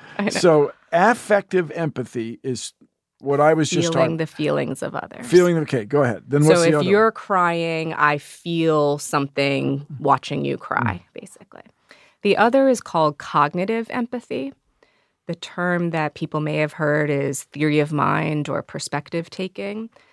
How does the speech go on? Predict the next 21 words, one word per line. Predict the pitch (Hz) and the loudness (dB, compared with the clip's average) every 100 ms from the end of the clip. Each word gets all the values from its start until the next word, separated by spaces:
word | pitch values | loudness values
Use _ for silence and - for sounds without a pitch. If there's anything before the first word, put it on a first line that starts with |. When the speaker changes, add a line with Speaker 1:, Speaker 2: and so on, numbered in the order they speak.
| _ _ | _ _
Speaker 1:
So | - 180 | -6 -2
this | 208 208 | -2 0
is | 226 208 | 0 0
being | 180 180 175 170 165 | -2 -2 0 -2 -2
able | 160 160 160 156 151 | -2 -2 0 -2 -4
to | - 143 | -6 -8
take | - 196 - | 0 0 0
the | 156 | -6
perspective | - 147 - 143 - - - - | -4 -6 -6 -8 -8 -10 -10 -12
of | - | -12
someone | 143 127 - | -8 -6 -6
else, | - | -8
thinking | - - - - 247 247 202 | -12 -18 -2 4 4 4 0
about | 170 151 139 123 - - | 0 2 2 2 -4 -10
the | 147 | -10
thoughts | - 143 - - - - | 0 0 0 -4 -12 -6
or | 147 | -6
feelings | - 131 - 95 - - | -4 -4 -4 -6 -10 -12
of | 151 | -12
another | 143 - - | -12 -12 -16
person. | - - - - - - | -18 -20 -20 -20 -20 -20